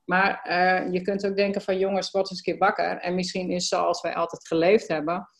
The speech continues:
wel niet goed voor de samenleving en de maatschappij en voor je gezondheid misschien en voor, voor hoe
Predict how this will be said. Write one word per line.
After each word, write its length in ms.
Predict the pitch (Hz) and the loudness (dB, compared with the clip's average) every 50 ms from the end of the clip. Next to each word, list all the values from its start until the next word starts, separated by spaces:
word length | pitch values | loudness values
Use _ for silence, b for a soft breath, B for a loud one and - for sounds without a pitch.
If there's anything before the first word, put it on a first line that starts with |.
| b b b b b b b b b b _ | b b b b b b b b b b _
wel 320 | _ - 165 185 190 190 | _ 2 4 4 6 6
niet 200 | 190 190 185 190 | 4 0 -2 -2
goed 240 | - - 190 185 - | 2 2 2 2 0
voor 440 | - - 185 175 170 170 170 170 - | 0 2 4 6 6 6 4 0 -8
de 120 | - - 165 | -8 -6 -4
samenleving 720 | - - 190 185 196 190 185 175 170 170 170 170 170 160 | 0 0 2 2 2 2 4 4 6 6 6 4 2 -2
en 60 | 156 | 0
de 60 | 165 165 | 0 0
maatschappij 880 | 165 165 160 160 - - _ _ 175 170 165 165 165 165 156 - - _ | 2 0 0 -2 -4 -10 _ _ 0 2 4 4 4 4 2 0 -4 _
en 200 | 175 170 170 - | -6 -6 -6 -6
voor 260 | - 180 170 170 165 | -2 0 2 2 4
je 280 | 160 160 160 160 156 156 | 4 4 4 2 2 0
gezondheid 640 | 160 - 156 - 214 220 220 214 180 165 165 151 | -2 -4 -2 0 0 0 0 2 2 2 2 2
misschien 420 | 156 160 - - - 165 160 160 - | 0 -4 -4 -2 0 0 0 0 -2
en 160 | - 165 160 | -4 -4 -4
voor, 340 | - - 165 151 156 156 147 | -4 -4 -2 0 0 -2 -2
voor 220 | - - 165 160 | -2 -2 -2 0
hoe 180 | 151 165 175 | 0 0 0